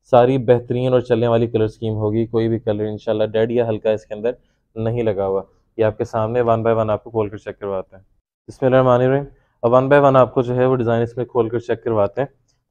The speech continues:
सबसे पहले तो ये देख लें कि ये सारी डोरिया लीलन है, जरी वाली, जो डायमंड लीलन जिसे कहते हैं, डायमंड फैब्रिक जिसे कहते हैं, ठीक है, फैब्रिक के अंदर है ये सारा, ये डोरिया जो है ना, ठीक है।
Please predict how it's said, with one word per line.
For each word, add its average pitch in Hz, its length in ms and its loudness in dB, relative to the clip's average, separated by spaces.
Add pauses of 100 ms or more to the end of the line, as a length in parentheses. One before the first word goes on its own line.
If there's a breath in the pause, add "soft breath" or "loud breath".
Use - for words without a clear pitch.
सबसे 127 200 0
पहले 120 240 4
तो 120 100 0
ये 117 180 4
देख 120 240 0
लें 120 100 -4
कि 123 60 -4
ये 120 120 0
सारी 117 260 0
डोरिया 113 320 2
लीलन 110 320 -2
है, 117 80 -2
जरी 107 240 -2
वाली, 113 280 -4
जो 110 140 -12
डायमंड 104 340 -8
लीलन 110 240 -10
जिसे 107 240 -20
कहते 107 340 -8
हैं, 110 80 -14 (460)
डायमंड 113 300 0
फैब्रिक 117 300 0
जिसे 113 220 -4
कहते 110 300 -2
हैं, 107 100 -6 (180)
ठीक 107 160 -10
है, 127 80 2
फैब्रिक 113 380 -2
के 117 80 -4
अंदर 110 240 0
है 104 80 2
ये 101 100 0
सारा, 95 280 -4 (460)
ये 101 80 -8
डोरिया 104 320 0
जो 104 120 -4
है 101 140 -8
ना, 113 120 -12 (300)
ठीक 92 120 -20
है। 139 100 -4